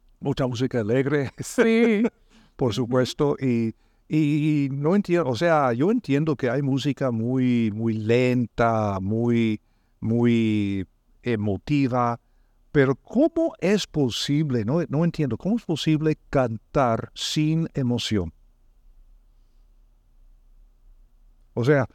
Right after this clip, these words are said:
Speaker 1: una persona cantando así, sin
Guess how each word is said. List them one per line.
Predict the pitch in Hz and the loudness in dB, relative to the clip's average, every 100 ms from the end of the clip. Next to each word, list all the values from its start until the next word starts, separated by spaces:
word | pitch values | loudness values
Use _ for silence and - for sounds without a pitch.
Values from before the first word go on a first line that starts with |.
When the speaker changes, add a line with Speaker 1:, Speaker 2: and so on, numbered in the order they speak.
| _ | _
Speaker 1:
una | 143 160 | 0 0
persona | 156 127 139 143 127 - - | 0 -2 0 0 -2 -6 -8
cantando | 107 98 104 120 113 113 110 101 _ | -6 -4 -2 -2 0 0 -2 -4 _
así, | 101 90 117 104 | -10 -4 0 0
sin | - - 123 123 120 | 0 0 2 2 0